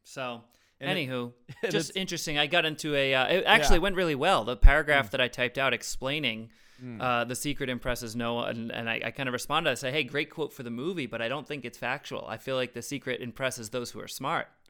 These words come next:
Speaker 2: Mm.
Speaker 1: Those who dig a little deeper to say,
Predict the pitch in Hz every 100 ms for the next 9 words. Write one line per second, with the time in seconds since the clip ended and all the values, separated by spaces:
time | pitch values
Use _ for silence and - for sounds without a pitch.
0 | _ _ 151 143 131 98 90 _ - 170
1 | 165 131 151 139 135 110 135 156 135 117
2 | - 123 120 110